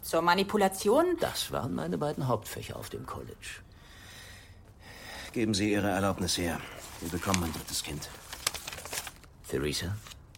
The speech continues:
Speaker 1: Ja?
Speaker 2: Eins noch.
Speaker 1: Was denn noch?
Speaker 2: Wir wollen einen Jungen. Wenn wir schon nur den einen Versuch haben,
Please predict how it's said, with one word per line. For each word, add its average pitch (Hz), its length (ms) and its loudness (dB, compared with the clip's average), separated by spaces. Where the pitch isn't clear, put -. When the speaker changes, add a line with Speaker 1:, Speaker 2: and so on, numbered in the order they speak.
Speaker 1:
Ja? 214 360 8
Speaker 2:
Eins 78 260 -4
noch. - 320 -12
Speaker 1:
Was 240 200 6
denn 254 220 6
noch? 247 320 8
Speaker 2:
Wir 90 280 4
wollen 107 360 6
einen 90 340 0
Jungen. 82 380 -4
Wenn 110 240 4
wir 98 160 4
schon 80 340 0
nur 78 140 0
den 76 180 0
einen 92 340 0
Versuch - 420 -6
haben, - 340 -10